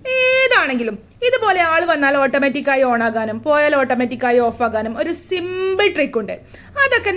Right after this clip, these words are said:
നിങ്ങൾക്ക് തന്നെ ചെയ്യാൻ പറ്റും ട്ടോ. അതിനല്ലേ ഞാൻ ട്രിക്കുകൾ ഇങ്ങനെ വാരിക്കോരി തന്നുകൊണ്ടിരിക്കുന്നത്. ഇങ്ങനെ എന്തൊക്കെ ട്രിക്കുകൾ ഇനിയും നിങ്ങൾ കാണാൻ കിടക്കുന്നു. ഇനിയും കാണണമെങ്കിൽ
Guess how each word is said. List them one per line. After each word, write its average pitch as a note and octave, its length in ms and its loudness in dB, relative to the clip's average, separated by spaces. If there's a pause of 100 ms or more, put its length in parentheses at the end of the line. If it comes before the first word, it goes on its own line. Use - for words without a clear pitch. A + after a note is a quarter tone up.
നിങ്ങൾക്ക് F4+ 460 0
തന്നെ D4 240 0
ചെയ്യാൻ B3+ 260 4
പറ്റും A3+ 220 -2
ട്ടോ. F#3 80 -6 (540)
അതിനല്ലേ B4+ 360 4 (100)
ഞാൻ F4 180 0
ട്രിക്കുകൾ D#4 440 0
ഇങ്ങനെ C#4+ 180 0 (140)
വാരിക്കോരി D#4+ 720 2
തന്നുകൊണ്ടിരിക്കുന്നത്. C4 680 0 (640)
ഇങ്ങനെ C5 240 2 (200)
എന്തൊക്കെ A#4 520 0
ട്രിക്കുകൾ F4 380 0
ഇനിയും E4+ 240 0
നിങ്ങൾ D#4 240 0
കാണാൻ C#4 260 0
കിടക്കുന്നു. B3+ 380 -2 (480)
ഇനിയും B4+ 320 2
കാണണമെങ്കിൽ C#4 520 0